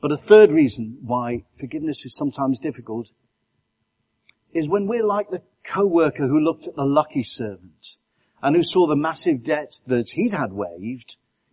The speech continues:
yet who rem-, remained at hard-hearting, hard-hearted on trifling matters. Sometimes that might be people's experience of us,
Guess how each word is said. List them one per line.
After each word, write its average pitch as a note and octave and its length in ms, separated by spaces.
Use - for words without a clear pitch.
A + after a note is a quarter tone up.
yet B2+ 140
who B2+ 60
rem-, B2+ 320
remained B2 320
at A2+ 100
hard-hearting, B2 880
hard-hearted B2+ 600
on G#2 200
trifling D3+ 460
matters. - 520
Sometimes G3 560
that E3 180
might F#3+ 340
be F3 260
people's E3+ 480
experience B2 1120
of B2+ 160
us, A2+ 500